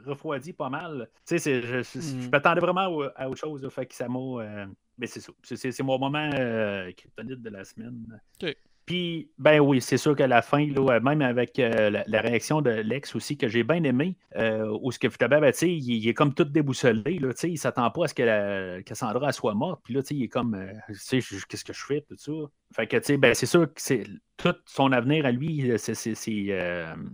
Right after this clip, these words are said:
Speaker 1: peut-être comme toi, ben, tu sais, j'ai comme deux moments. Euh, le, le moment qu'on voit son avenir, puis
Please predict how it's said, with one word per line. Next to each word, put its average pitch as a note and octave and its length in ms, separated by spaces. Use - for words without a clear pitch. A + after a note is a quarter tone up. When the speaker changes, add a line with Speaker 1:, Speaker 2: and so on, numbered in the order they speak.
Speaker 1:
peut-être F3 240
comme C3+ 180
toi, C#3+ 240
ben, C3+ 100
tu - 140
sais, B2 60
j'ai A#2 80
comme B2 200
deux B2 180
moments. A#2+ 400
Euh, F#2+ 100
le, F#2+ 180
le A#2 160
moment C3 380
qu'on A2 260
voit B2+ 120
son B2 260
avenir, C3 420
puis D3+ 240